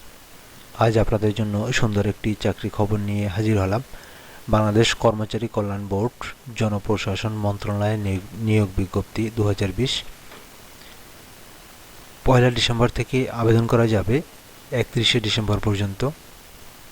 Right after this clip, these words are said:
আমরা একটু পরেই বিস্তারিত বিজ্ঞপ্তিটি দেখব। তার আগে বন্ধুরা, যারা আমার চ্যানেলের নতুন ভিজিটর এখনও সাবস্ক্রাইব করেননি, তাদেরকে সাবস্ক্রাইব করার জন্য বিনীত অনুরোধ জানাচ্ছি। আর পাশে থাকা বেল আইকনটি অবশ্যই on করে রাখবেন, যাতে আমার চ্যানেল থেকে পাবলিশ হওয়া পরবর্তী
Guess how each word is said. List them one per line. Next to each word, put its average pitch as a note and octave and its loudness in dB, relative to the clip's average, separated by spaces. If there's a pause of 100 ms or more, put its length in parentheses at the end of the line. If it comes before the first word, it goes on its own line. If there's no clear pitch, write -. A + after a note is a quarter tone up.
(560)
আমরা A2+ 2
একটু A2 4
পরেই B2 2
বিস্তারিত A2 -2
বিজ্ঞপ্তিটি G#2+ 0
দেখব। G#2+ 4
তার A2 2
আগে G2+ 0
বন্ধুরা, G2 0
যারা G2+ 2
আমার G2 0
চ্যানেলের G2 -2
নতুন G#2+ -2
ভিজিটর G2+ 0
এখনও G#2+ -2
সাবস্ক্রাইব G#2+ 0
করেননি, G#2+ -2
তাদেরকে G2 0
সাবস্ক্রাইব G2+ 0
করার G2+ 4
জন্য G2+ 0
বিনীত G#2 0
অনুরোধ G2 4
জানাচ্ছি। G#2 -2 (800)
আর G#2 2
পাশে G#2+ 2
থাকা A2+ -2
বেল A2 2
আইকনটি A2+ 0
অবশ্যই G#2+ 2
on G#2+ 0
করে G#2+ 0
রাখবেন, A2+ -2
যাতে G#2 0
আমার G2+ 0
চ্যানেল G2+ -2
থেকে G#2 -2
পাবলিশ G#2 0
হওয়া A#2 4
পরবর্তী G#2 2